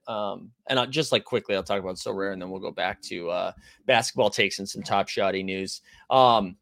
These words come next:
I actually think the, I think the Rares will rise because more Rares are gonna be required, right? And, like, right now, just being able to use three Rares and then two Limiteds,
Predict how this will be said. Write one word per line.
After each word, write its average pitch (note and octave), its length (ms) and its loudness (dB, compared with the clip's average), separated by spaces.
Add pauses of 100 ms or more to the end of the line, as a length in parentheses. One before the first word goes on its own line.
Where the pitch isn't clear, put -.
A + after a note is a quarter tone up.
(240)
I F3 180 10
actually B3+ 260 6
think A3 180 4
the, C3+ 340 0
I C3 60 -2
think A3 200 2
the - 120 4
Rares D#3 500 8
will B2+ 360 4
rise G2 360 0
because G#2+ 300 -10
more B2 240 0
Rares B2 340 4
are A2+ 40 -10
gonna A2 160 -4
be G2+ 120 -6
required, G2+ 720 -2
right? G#2 320 -4
And, A2 120 -12
like, G2+ 160 -8
right C3+ 240 4
now, B2 480 4 (100)
just - 180 -10
being A#2 220 -4
able G#2+ 160 -6
to G#2 80 -8
use G#2 220 -8
three C3 200 -2
Rares A2 320 -2
and G#2 60 -8
then F#2+ 80 -8
two A#2+ 220 -12
Limiteds, A#2+ 500 -2